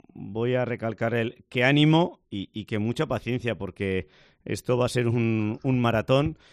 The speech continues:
y, y, y, y va, va a costar, eh, que se solucione. Así que muchísimo ánimo. Por suerte, como dices, eh, tienes familia y, y, oye, que a apoyarse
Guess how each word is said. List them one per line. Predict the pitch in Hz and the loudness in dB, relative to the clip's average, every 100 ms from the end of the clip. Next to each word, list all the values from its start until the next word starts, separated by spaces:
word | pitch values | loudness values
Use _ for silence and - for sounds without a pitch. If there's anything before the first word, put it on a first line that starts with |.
| _ - | _ -8
y, | 104 92 90 87 85 | -4 -2 0 -2 -4
y, | - 98 78 90 - | -6 -6 -6 -12 -10
y, | 95 - 104 | -10 -6 -2
y | |
va, | 104 107 | 0 -2
va | 95 107 | -2 -4
a | |
costar, | 98 101 104 90 85 | -4 -6 -4 -4 -4
eh, | 95 90 85 | -4 -4 -6
que | - | -8
se | 90 | -8
solucione. | 95 98 107 107 113 _ _ - | -8 -6 -2 -2 -4 _ _ -10
Así | 95 104 | -8 -6
que | 107 101 92 | -2 0 2
muchísimo | 90 92 - 107 117 110 | 0 -4 -6 -6 -2 0
ánimo. | 147 170 175 185 | 2 4 4 2
Por | - 123 | -2 -2
suerte, | 127 123 131 | -2 -4 -4
como | 117 107 | -2 -2
dices, | 117 120 117 - - _ - | 0 0 -2 -10 -20 _ -8
eh, | 98 98 92 87 | -4 -2 -2 -2
tienes | 110 87 | -4 -4
familia | 98 143 165 165 165 | -2 0 2 4 4
y, | 143 104 92 | 2 -2 -4
y, | 95 | -4
oye, | 92 82 78 | -4 -4 -6
que | 82 78 76 | -6 -6 -6
a | 90 | -4
apoyarse | 92 104 113 117 143 | -2 0 -2 0 -2